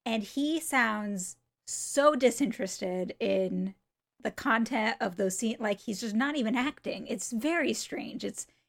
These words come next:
it just reads awkward, and it is the exact same way he sounded in the weird interview that he did before they played the trailer.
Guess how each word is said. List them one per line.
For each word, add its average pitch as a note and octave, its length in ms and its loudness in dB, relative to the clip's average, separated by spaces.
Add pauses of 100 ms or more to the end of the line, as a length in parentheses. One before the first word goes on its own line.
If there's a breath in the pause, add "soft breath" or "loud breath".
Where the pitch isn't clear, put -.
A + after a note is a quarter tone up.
it A3+ 240 2
just C#4 260 2
reads A3 460 0
awkward, C#4 500 -4 (380 soft breath)
and A#3 180 0
it - 80 -10
is A3+ 280 2 (260)
the A3+ 200 -2
exact G#3+ 580 2
same A3+ 200 2
way G#3 140 0
he G3+ 140 -2
sounded G3 420 -2
in G3 100 -4
the F#3+ 80 -2
weird G3 240 0
interview G3+ 460 0
that C4 160 4
he C4 60 0
did C#4 420 2 (560)
before G#3 280 2
they F#3+ 120 2
played A#3 260 -4
the A3+ 60 -4
trailer. - 640 -6